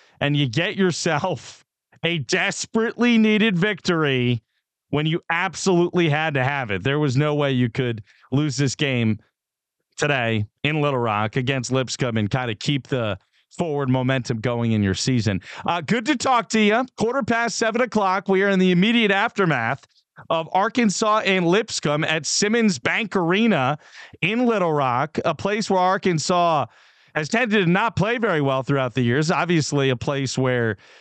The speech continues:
you're playing a road game. You're outside of your usual comfort zone. And unfortunately for Arkansas, you know, more and more, this continues to look like a game where Arkansas is uncomfortable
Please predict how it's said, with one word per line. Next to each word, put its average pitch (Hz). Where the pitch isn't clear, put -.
you're 139
playing 151
a 110
road 180
game. 101
You're 127
outside 139
of 123
your 123
usual 120
comfort 165
zone. 98
And 135
unfortunately 160
for 135
Arkansas, 139
you 131
know, 135
more 175
and 143
more, 165
this 160
continues 180
to 156
look 180
like 220
a 156
game 131
where 151
Arkansas 175
is 170
uncomfortable 220